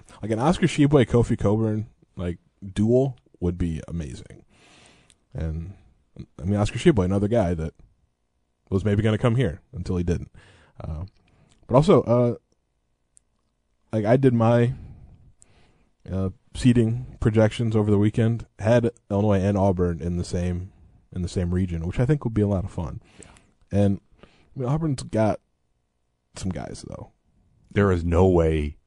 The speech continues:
Speaker 2: Illinois loses to a Bruce Pearl coach team. This will not happen, Scott Ritchie.
Speaker 1: I mean, maybe, but, like, Auburn,
Speaker 2: It won't
Speaker 1: they
Speaker 2: happen.
Speaker 1: could have the number one pick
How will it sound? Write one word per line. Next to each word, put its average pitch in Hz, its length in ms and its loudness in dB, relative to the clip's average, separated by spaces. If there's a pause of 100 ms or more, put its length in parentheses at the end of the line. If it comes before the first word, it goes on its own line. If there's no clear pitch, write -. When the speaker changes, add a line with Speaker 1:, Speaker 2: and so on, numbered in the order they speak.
Speaker 2:
Illinois 73 460 -2
loses 67 540 -8
to 65 180 -10
a 62 80 -10
Bruce 65 320 -10
Pearl 62 340 -10
coach - 400 -12
team. - 280 -12 (540)
This 80 220 -8
will 95 180 4
not 107 220 4
happen, 85 400 -2 (800)
Scott 69 260 -6
Ritchie. 62 360 -10 (2750)
Speaker 1:
I 165 60 2
mean, 185 200 2 (260)
maybe, 214 460 4 (380)
but, 147 80 0
like, 151 120 2
Auburn, 180 460 4
Speaker 2:
It 135 140 4
won't 113 260 8
Speaker 1:
they 135 60 10
Speaker 2:
happen. 165 140 10
Speaker 1:
could 180 100 8
have 175 160 6
the 175 80 6
number 165 200 4
one 143 180 4
pick - 440 2